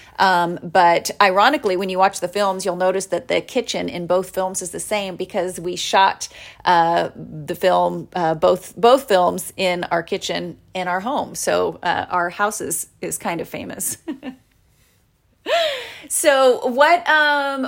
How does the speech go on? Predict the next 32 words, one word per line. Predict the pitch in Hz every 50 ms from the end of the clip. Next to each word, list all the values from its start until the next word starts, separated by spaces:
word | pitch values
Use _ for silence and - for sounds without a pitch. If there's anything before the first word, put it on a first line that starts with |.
| - 240
what | 233 285 330 359
other | 240 233 440 440
aspects | - - 226 247 254 - - 254 247 - -
of | 233 196
the | 202 -
industry | - 185 208 208 226 - - - 208 190 180 175 170 160
do | 165 170 202
you | 190 180 196 208 214 214
think, | 208 - - 226 214 208 202 202 180 - - - - - -
um, | 196 185 180 180 180 175 175 170 170 170 175 -
for | - - - - 226 202 190 185 185 180 180 180 175 175
people | - - 220 214 214 208 196
that | 170 185 180
are | 185 180 180 180 175 - - - -
new | 202 208 214 220 220 220
or | 214 190 196
starting | - - - 214 196 190 185 175 175 175
out | 175 180 190 202 196 - -
are | 196 190 190
good | 180 170 - - 262 277 277 262 262
things | - 247 233 226 226 226 226 - -
to | - 233
be | 190 202 202 202 196 - -
aware | 180 180 165 170 180 180 196 208 226 247 247
of | 240 214
as | 185 185 -
far | 202 202 190 185 185
as, | 180 180 185 180 180 - - - - - - _ _ -
um, | 196 196 190 190 185 180 175 165 170 165 170 170 - - _
precautions, | - 240 - - 349 359 359 - - 359 330 320 320 311 311 311 311 320 285 - - -
um, | 208 202 196 190 185 185 180 180 180 180 180 180 180 180 180 180 170 - - _ _ -
pitfalls, | 294 294 - - - 311 302 294 294 285 285 277 285 285 277 277 - - -